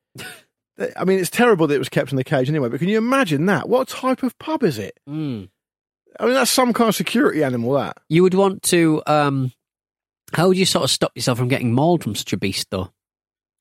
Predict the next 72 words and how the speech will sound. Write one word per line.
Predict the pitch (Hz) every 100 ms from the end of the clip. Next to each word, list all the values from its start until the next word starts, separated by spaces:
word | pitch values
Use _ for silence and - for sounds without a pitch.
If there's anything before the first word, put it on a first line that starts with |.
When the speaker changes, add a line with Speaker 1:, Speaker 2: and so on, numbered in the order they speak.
| _
Speaker 2:
Yeah, | 147 170 151
well, | 127 131
quite. | 180 117 - _ _ _ -
Speaker 1:
Like, | 120
how | 131
would | 131 127
you |
sort | - 135
of, |
Speaker 2:
There's | 151 147
Speaker 1:
if |
Speaker 2:
normally, | 175 170
Speaker 1:
you, | 160
if |
you | 175
Speaker 2:
well, |
Speaker 1:
just | 180
found | 196 160
Speaker 2:
apparently | 156
Speaker 1:
yourself | 175 175
in |
a |
Speaker 2:
it's | 160
normally | 151 147
kept |
in | 113
a |
Speaker 1:
corridor? | 101 143 113
Speaker 2:
cage. | 123
Speaker 1:
Yeah. | 117 104 101 _ _ _
Speaker 2:
So, | - 120
I | 113
don't | 123
know. | 117 101 - _ -
Speaker 1:
Ooh, | 104 85 -
Speaker 2:
You | 131
have | 92
to |
Speaker 1:
yeah. | 92
Speaker 2:
follow | 135
it | 107
up. | - - -
And | 147
so | 160 151
thank | 185
you | 156
for | 151
sending | 156 143
that | 147
in. | 135
And, | 139
and, | 143 147
and | 151
then | 151 147
I | 131
also | 156 185 175 160
wanna | 156
send, | 143 156 143 139
I | 147
wanna | 151 151
make | 147 127
you | 143
aware | 139 135 131
of | 123
this | 131
thing | 147 131
that | -
Robert | 139 139 -
sent | - 113
in | 92 107 - _ _ _ -
on | 113
Twitter. | - 156 139 117 120